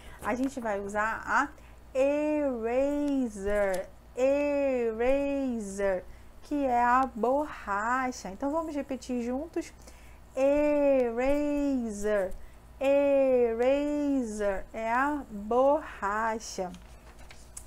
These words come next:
Temos, por último, um último school object hoje, que é o, é a pen.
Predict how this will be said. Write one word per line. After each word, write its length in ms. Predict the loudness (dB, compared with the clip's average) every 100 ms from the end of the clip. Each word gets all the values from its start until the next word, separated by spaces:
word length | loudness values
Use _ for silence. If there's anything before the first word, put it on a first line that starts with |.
| -18 -20 -20 -20 -20 -2
Temos, 420 | 0 0 -2 -4
por 260 | 2 4 4
último, 680 | 4 0 -4 -4 -2 -4 -6 -16 -14 -4
um 320 | 0 2 2
último 460 | -2 -4 -6 -6 -8
school 280 | -6 -4 2
object 680 | 2 2 0 -2 -2 -4
hoje, 380 | -2 0 -2 -4 -10
que 100 | -6
é 80 | -4
o, 160 | -4 -4
é 260 | -4 -2 2
a 280 | 4 2 -2 -18 -20 -20 -20 -8
pen. 1120 | -2 0 0 0 2 4 4 2 0 -2 -8